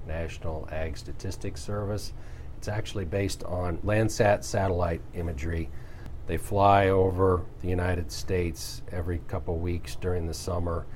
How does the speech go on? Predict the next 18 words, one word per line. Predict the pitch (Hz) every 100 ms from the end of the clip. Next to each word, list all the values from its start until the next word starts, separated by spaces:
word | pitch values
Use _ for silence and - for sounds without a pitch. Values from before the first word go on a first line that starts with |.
| - - 80
and | 80
then | 82 82
compile | - 80 - 87 85
this | 78 78 -
composite | - 85 87 85 76 80 73
map | 80 76 73 - 82
of | 78 71
the, | 78 78 73 - - - - -
that | 101
shows | - 95 85 85 76 - - -
the | 85 80 80 78 73 - - - - - - - 92
main | 95 101 104 104 95
crop, | - - 95 82 80 - - - - - - - - - - - -
uh, | 80 78
or | 76 78
ag | 73 85 73
commodity | 87 82 82 80 82 82 76 73
grown | 87 82 82 76